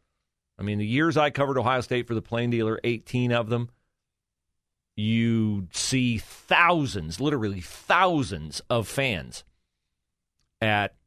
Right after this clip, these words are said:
Champaign, Illinois, Madison, Wisconsin, didn't, Iowa City, Iowa. Didn't matter. Now that's a tougher road trip to L A. And I had a fan this morning say this, which I'd be curious to know.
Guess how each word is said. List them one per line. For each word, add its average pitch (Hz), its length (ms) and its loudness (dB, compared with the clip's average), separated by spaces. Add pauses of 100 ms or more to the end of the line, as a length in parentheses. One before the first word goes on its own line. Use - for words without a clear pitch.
(380)
Champaign, 135 500 0
Illinois, 104 480 -2
Madison, 139 600 0
Wisconsin, 90 840 -4 (1800)
didn't, 147 480 2
Iowa 175 380 4
City, 151 300 0
Iowa. 95 280 0
Didn't 254 220 0
matter. 294 340 4 (1400)
Now 214 460 2
that's 269 160 2
a 247 40 -6
tougher 247 360 0
road 226 280 2
trip 185 320 0 (360)
to 170 200 4
L 160 180 4
A. 185 240 2
And 160 120 0
I 262 80 0
had 330 140 2
a 302 60 2
fan 170 240 0
this 143 160 -4
morning 202 240 0
say 127 220 0
this, - 320 -2 (640)
which 151 120 -2
I'd 226 100 2
be 320 80 -2
curious 233 340 -2
to 151 80 0
know. 165 180 -2